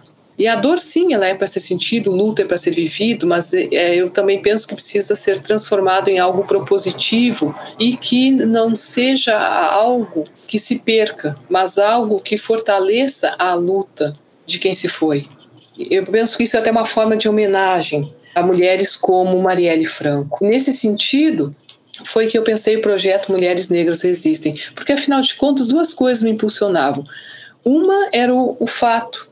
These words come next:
a tragédia que aconteceu. Outra foi pensar meu lugar de professora num estado que diz que negros e negras não existem.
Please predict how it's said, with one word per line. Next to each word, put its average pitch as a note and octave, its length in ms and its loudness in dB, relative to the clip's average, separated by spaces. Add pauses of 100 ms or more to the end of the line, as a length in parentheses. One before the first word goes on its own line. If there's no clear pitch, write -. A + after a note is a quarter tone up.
(320)
a F#3 60 -4
tragédia F#3 540 2
que F3+ 60 -8
aconteceu. F3 560 -2 (360)
Outra D4 360 2
foi G#3+ 140 0
pensar G#3+ 420 0
meu A3 120 2
lugar G#3 360 2
de G3+ 100 -4
professora F#3+ 760 0
num G#3 160 2
estado E3 800 0 (340)
que F#3+ 140 -6
diz G3+ 180 0
que G3+ 100 -2
negros F#3+ 360 2
e G#3 40 2
negras F3+ 380 0
não F3+ 100 2
existem. D3+ 600 -4